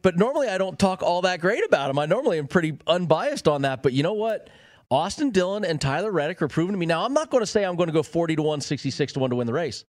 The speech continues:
But when we come to the next segment, Jeff, we're talking them top threes.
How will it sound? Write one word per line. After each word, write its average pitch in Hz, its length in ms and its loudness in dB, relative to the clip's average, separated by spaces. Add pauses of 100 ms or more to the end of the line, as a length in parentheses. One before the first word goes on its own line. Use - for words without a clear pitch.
(340)
But 143 120 2
when 139 100 -2
we 135 80 -2
come 156 180 2
to 131 60 -2
the 117 80 -2
next - 260 -2
segment, 135 380 -2
Jeff, 131 260 -2
we're 135 100 0
talking 156 260 2
them 135 120 -2
top 165 240 0
threes. 226 420 -2